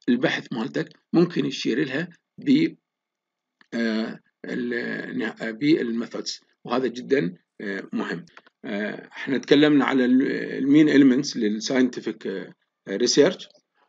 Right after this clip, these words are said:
وبعد تكلمنا على الكونتريبيوشن وشروطه،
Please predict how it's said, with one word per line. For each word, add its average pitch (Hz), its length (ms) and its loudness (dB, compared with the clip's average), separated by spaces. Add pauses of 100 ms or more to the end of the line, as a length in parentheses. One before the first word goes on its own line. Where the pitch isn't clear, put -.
(160)
وبعد 131 720 2
تكلمنا 139 420 2
على 113 140 -4
الكونتريبيوشن 127 920 -4 (380)
وشروطه، 117 1400 0